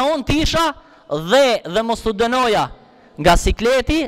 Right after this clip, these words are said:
dhe nga dënimi që ai e sheh parasysh.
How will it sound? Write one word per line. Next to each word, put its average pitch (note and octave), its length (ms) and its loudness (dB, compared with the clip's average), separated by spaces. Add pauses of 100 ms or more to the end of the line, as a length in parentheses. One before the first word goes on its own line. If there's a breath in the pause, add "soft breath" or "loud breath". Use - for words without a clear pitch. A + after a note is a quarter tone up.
dhe F3+ 200 -2
nga G#3 160 0
dënimi A3+ 520 -4
që A3+ 120 0
ai G#3+ 220 0
e F#3+ 40 -2
sheh A3+ 360 -2
parasysh. G#3 640 -2